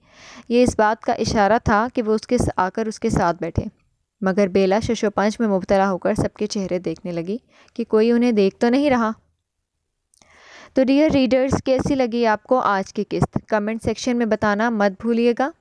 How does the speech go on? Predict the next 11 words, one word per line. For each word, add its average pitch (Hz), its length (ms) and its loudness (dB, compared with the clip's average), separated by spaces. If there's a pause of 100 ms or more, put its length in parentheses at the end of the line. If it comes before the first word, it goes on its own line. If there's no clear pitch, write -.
(640)
अपना 233 300 -2
प्यार 233 400 2
अपने 220 360 -8 (560)
कमेंट्स 240 540 0
और 262 180 2
लाइक 220 360 0
के 233 100 2
ज़रिए 202 380 0
जाहिर 208 340 0
करते 180 300 -4
रहिएगा। 175 480 -12